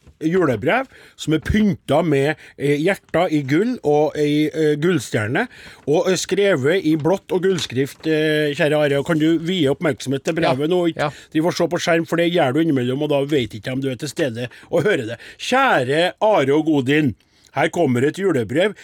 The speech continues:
Speaker 1: riktig nok ikke elektrisk. Vi har ikke noe valg. Jula kommer mot oss som ei årsgårdsrei.
Speaker 2: Mm.
Speaker 1: Lukta av pinnekjøtt, ribbefett og lutefisk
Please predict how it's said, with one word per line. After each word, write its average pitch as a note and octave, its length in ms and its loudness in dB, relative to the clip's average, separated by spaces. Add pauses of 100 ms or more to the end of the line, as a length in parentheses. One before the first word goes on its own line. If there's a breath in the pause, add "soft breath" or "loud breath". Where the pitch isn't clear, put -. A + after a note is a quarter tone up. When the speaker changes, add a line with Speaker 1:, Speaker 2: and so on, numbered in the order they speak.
Speaker 1:
riktig B2+ 540 -2
nok B2 320 -4
ikke C3 500 -4
elektrisk. C#3 760 -4 (600 loud breath)
Vi B2+ 100 0
har B2+ 220 2
ikke A#2 260 -4
noe E3+ 160 2
valg. F3 400 0 (240 soft breath)
Jula C3+ 400 2
kommer C3 500 0
mot C3 360 0
oss C#3 240 0 (180 loud breath)
som D3 260 0
ei D#3 140 2
årsgårdsrei. D3+ 1080 -2 (220)
Speaker 2:
Mm. B2+ 280 0 (120)
Speaker 1:
Lukta D#3 460 -2
av E3 180 0
pinnekjøtt, E3+ 560 -2
ribbefett C#3 600 -2
og G3 100 0
lutefisk D#3+ 560 -4